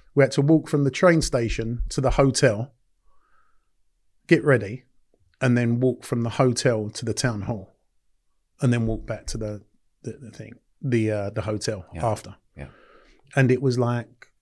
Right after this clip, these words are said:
Speaker 1: I was, like, maybe nineteen, twenty,
Speaker 2: Yeah.
Speaker 1: and I just knew it wasn't right. A-, and I felt at that time, because I was working within sport as well
Speaker 2: Yeah.
Speaker 1: and competing,
Speaker 2: Yeah.
Speaker 1: I was like, "Thi-, this isn't right.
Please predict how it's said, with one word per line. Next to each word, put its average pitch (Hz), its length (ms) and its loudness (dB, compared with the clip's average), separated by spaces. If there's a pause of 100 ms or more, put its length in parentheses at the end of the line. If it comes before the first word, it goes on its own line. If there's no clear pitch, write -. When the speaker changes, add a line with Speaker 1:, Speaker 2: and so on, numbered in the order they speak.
(120)
Speaker 1:
I 139 80 4
was, 127 200 4
like, 107 220 -4 (200)
maybe 110 320 -2
nineteen, 110 500 -2
twenty, 101 360 -6
Speaker 2:
Yeah. 78 240 -10
Speaker 1:
and 127 100 2
I 127 60 2
just 143 180 0
knew 190 100 6
it 135 100 2
wasn't 113 260 0
right. 139 240 2 (1120)
A-, 123 200 0
and 127 180 4
I 123 120 4
felt 123 560 4 (100)
at 131 160 -2
that 131 200 0
time, 107 520 -2
because 143 220 2
I 147 60 8
was 135 160 6
working 131 380 6
within 117 260 4
sport - 380 6
as 107 100 0
well 110 320 4
Speaker 2:
Yeah. 90 160 -8
Speaker 1:
and 135 160 6
competing, 113 580 -2
Speaker 2:
Yeah. 76 160 -12 (360)
Speaker 1:
I 135 60 -4
was 123 120 -2
like, 127 180 -4
"Thi-, 156 160 -4
this 165 200 -2
isn't 117 240 0
right. 123 260 -2